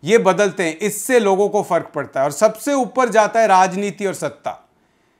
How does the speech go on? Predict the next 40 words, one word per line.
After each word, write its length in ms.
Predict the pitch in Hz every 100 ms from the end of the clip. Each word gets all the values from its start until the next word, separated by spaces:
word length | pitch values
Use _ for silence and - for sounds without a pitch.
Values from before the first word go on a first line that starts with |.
| _ -
तो 80 |
पॉलिटिक्स 760 | 208 202 196 247 254 294 220 -
जो 200 | 170 185
है 180 | 156 190
उसको 280 | 190 - 220
सबसे 220 | 220 -
ज़्यादा 240 | 214 190
कवर 280 | 190 151 139
किया 220 | 110 123
जाता 280 | 107 98 _
है। 20 | _ _ _ -
उसके 300 | 214 220 277
बाद 280 | 247 240 240
आता 200 | 220 226
है 60 | 226
थोड़ा 260 | 202 208
बहुत 220 | 208 220 170 180 170 -
बिजनेस 440 | 143 165 175 214 208
न्यूज़, 320 | 220 240 247 _ _ -
इंटरनेशनल 720 | 202 190 220 220 208 - 214
न्यूज़, 300 | 190 180 156
नेशनल 420 | 151 180 - 226 214
सिक्योरिटी 580 | 196 156 170 151 143
बहुत 240 | 127 160 180
बड़ा 240 | 180 185
चीज़ 280 | 180 180 170
है, 160 | 196 202
वो 240 | 139 165 175
बहुत 300 | 147 170 156
बड़ा 280 | 160 170
निकल 480 | 170 165 170 165 170
के 120 | 151
आया 200 | 165 165
दो 200 | 156 151
हज़ार, 260 | 151 160 143 - _ -
हमारे 280 | 151 165
पिछले 420 | 147 - 160 170 156
बीस 300 | 135 156 -
सालों 300 | 170 170 175
में। 200 | 202